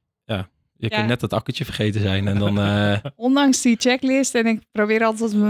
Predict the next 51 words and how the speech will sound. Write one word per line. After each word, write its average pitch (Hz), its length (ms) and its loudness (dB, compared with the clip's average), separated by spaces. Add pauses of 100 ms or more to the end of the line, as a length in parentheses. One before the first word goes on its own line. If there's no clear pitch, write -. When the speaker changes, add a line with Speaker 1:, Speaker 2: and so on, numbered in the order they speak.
(140)
Speaker 2:
een, 190 480 -2
een 190 100 0
dag 196 220 2
of 208 60 -6
twee 208 280 2
ervoor 220 380 2
nog 208 160 2
even 196 220 -2
die 196 80 0
camper 254 360 0
te - 140 -12
checken, 262 580 -2
voordat 240 340 0
die 247 160 0
echt 220 160 -2
wordt 240 180 -4
opgehaald. 233 500 -2
Want 226 160 -2
je 233 120 2
zal 240 180 2
net 254 260 2
zien, 214 360 2
oh 190 480 0
shit, 185 500 -4
nou, 190 500 -2
toch 214 240 -4
nog 208 200 0
hier 196 200 2
een 202 100 0
kras 190 400 -2
of 196 220 -6
een 214 100 -2
ding. 202 300 0
En 202 160 0
je 208 100 2
wil 220 140 2
niet 233 180 4
dat 214 160 -4
die 226 100 0
mensen 220 300 2
al 214 140 2
onderweg 202 520 0
zijn. 190 460 -2
Je 190 100 -2
wil 226 180 2
gewoon 262 300 0
echt 247 240 -2
dat 240 140 -4
het 220 140 -6
goed 269 220 0
is. - 300 -8